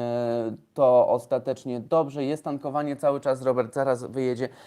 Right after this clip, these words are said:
i będzie na, wróci na drugim miejscu. I naprawdę ten komfort, że oni są, e, wracają na tym drugim miejscu,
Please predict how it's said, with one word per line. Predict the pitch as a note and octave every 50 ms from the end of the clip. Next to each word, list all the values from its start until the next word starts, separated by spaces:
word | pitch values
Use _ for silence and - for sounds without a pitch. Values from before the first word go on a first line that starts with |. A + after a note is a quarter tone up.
| - - -
i | - F#3+
będzie | D3 E3 D#3 D3+ C#3+ D3+ D3+ D3 D3
na, | C3+ - C#3 C#3 C3+ C3 C3 C3 C3 C3 B2 A2 A#2
wróci | C3+ C3 C3 C#3 D3 D3+ D3 D3+
na | D3 C3+ C3
drugim | C3+ D3 C#3 C#3+ D3 C#3+
miejscu. | C#3 B2 A#2 - - B2 A#2+
I | B2 C#3
naprawdę | D3 D3+ D3+ G3 G3 F3+ E3
ten | C3+ D3+ C#3+
komfort, | C#3 F#3+ G3+ G3 F#3+ D#3 C3
że | C3+ D3
oni | C#3+ D3 C#3+
są, | C#3 D3+ C#3+ C#3+ C#3 A#2+
e, | F2+ B2 B2+ B2 B2 B2 A#2+
wracają | - C3+ - C#3+ C3 C3+ C#3+ C#3 F3+ F3+ E3+ D#3+
na | D3 C3+
tym | C3+ C#3 C3+
drugim | C3+ D3 C#3+ C#3+ C#3 C#3+
miejscu, | C#3 C#3+ D3+ D3+ - E3+ E3